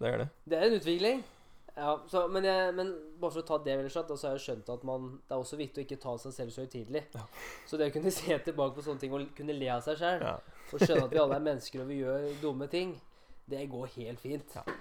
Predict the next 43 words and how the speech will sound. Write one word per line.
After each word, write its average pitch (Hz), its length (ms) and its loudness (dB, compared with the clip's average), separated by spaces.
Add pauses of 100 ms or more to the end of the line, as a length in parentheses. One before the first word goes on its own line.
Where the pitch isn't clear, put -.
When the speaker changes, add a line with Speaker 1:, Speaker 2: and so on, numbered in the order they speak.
(300)
Speaker 2:
Selv 139 180 2
om 151 80 0
jeg 156 80 0
så 147 160 0
ut 113 80 -6
som 147 120 -6
en 147 120 -8
tulling 147 480 -2
på 143 120 -8
den 135 120 -2
videoen, 127 240 -6
skal 127 160 -10
ikke 135 80 -6
si 131 140 -8
noe 120 180 -6
annet. 151 1400 -6
Spade 127 240 0
for 139 80 -8
spade. 135 340 0 (200)
Men 175 260 4 (920)
suksess 139 600 -4
for 160 140 -2
meg, 170 280 2 (380)
det 147 120 2
er 131 380 0
i 135 60 -4
hvert 135 120 -4
fall 156 140 -4
de, 151 100 -2 (800)
eh, 123 560 -4 (340)
de 135 100 -6
senere 127 440 0
åra, 147 220 2
så 147 140 -4
har 139 160 0
jeg 135 120 -4
liksom, 131 220 -10 (920)
jeg - 80 -12
er 113 80 -12
tjuefire 123 320 -4
år, - 80 -4
<laughs> - 40 0
men 208 240 4